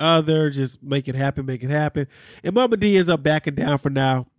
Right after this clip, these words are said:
and she will make more of an effort. This, <sighs> again, this is a storyline that doesn't need to be a storyline.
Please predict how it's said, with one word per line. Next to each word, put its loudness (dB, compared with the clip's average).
and -2
she -2
will 2
make 2
more 2
of 2
an 0
effort. -2
This, 0
<sighs> -20
again, 0
this -2
is -2
a -2
storyline 0
that -2
doesn't -4
need -4
to -4
be -2
a 0
storyline. 0